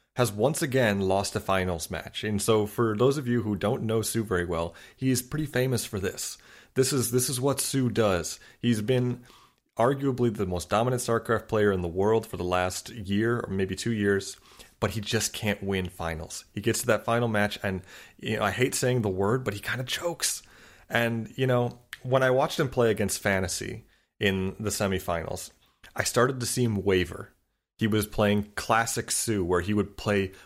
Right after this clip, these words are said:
brilliantly in the moment. In these battles, he would just crush the enemy.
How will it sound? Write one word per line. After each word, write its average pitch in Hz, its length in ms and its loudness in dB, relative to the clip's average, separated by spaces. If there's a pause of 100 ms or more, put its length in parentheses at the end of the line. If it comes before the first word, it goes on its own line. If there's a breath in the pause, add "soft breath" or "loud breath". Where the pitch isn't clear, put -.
(100)
brilliantly 120 920 2 (360)
in 135 140 2
the 147 80 4
moment. 117 320 4
In 123 80 0
these 135 160 2
battles, 110 400 2
he - 60 -6
would 107 120 -4
just 104 160 -4
crush - 480 0
the 101 140 2
enemy. 95 380 -2